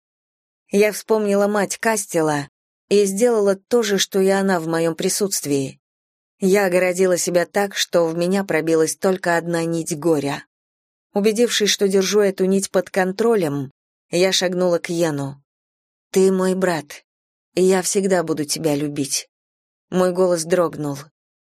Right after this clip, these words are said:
«Но ты должен знать, что они делают с детьми, которых забирают на ритуале. Не для службы богам. Как ты можешь с этим смириться?» Йен, которого я знала, пришёл бы в ужас, узнав, что убивают детей,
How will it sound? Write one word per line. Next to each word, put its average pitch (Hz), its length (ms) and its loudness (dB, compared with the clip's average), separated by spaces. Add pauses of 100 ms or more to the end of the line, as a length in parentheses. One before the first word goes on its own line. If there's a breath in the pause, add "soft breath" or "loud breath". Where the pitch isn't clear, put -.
(140)
«Но 202 220 2
ты 214 220 0
должен 190 480 0
знать, 180 340 0
что - 240 0
они 170 220 -2
делают 165 400 0
с 160 60 -8
детьми, 185 360 0
которых 170 420 -2
забирают 160 520 -2
на 165 100 0
ритуале. 156 640 -2 (460)
Не 190 180 2
для 185 180 0
службы 190 440 0
богам. 156 600 -2 (640)
Как 247 300 0
ты 175 180 -2
можешь 185 420 0
с - 80 -6
этим 190 280 0
смириться?» 202 720 -4 (720)
Йен, 208 380 2
которого 196 380 0
я 185 200 2
знала, 190 380 0
пришёл 185 460 0
бы 185 160 0
в 190 160 0
ужас, 170 340 -2
узнав, 170 380 -2
что - 180 -2
убивают 170 520 0
детей, 196 560 -2